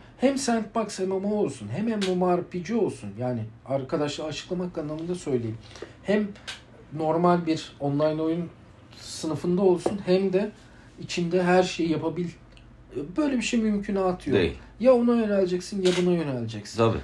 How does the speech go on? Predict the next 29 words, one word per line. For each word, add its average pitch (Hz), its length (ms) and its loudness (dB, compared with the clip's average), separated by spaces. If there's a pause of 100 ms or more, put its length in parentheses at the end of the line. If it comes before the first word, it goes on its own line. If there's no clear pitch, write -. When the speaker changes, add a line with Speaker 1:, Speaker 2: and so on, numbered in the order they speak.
(240)
Speaker 2:
aynen 90 220 2
Speaker 1:
Ya, 190 160 4
Speaker 2:
öyle. 180 100 2
Speaker 1:
ya 247 120 4
beni 254 160 4
memnun 214 420 2
et, 220 180 -2
ya 190 100 4
onu 202 260 2
memnun 131 380 0
et. 101 240 -12 (240)
Ama, 156 380 2 (680)
e, 127 40 -4 (100)
Speaker 2:
Herkese 101 520 4
bir 123 120 6
gülümseyemezsin. 98 880 4
Speaker 1:
işin 247 300 0
özünde 170 640 0 (140)
yani 165 240 -2 (100)
o, 185 40 2
Speaker 2:
Sektör 85 440 0
öyle 67 160 -4
Speaker 1:
o 190 140 8
Speaker 2:
değil - 0 -
mi? 175 40 4 (120)
Speaker 1:
janrayı 190 380 2
seven 185 420 -2 (340)
kesimi 170 520 -6
dahi 147 640 2